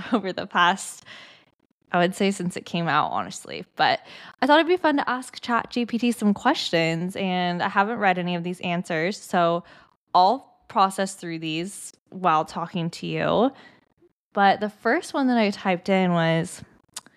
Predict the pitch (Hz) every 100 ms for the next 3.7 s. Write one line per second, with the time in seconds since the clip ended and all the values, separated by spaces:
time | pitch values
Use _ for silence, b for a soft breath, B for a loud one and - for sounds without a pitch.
0 | b _ _ _ - 226 233 294 302 202
1 | 175 180 - 226 214 233 254 254 - -
2 | 220 190 180 180 180 180 190 - _ _
3 | - 214 202 196 196 175 185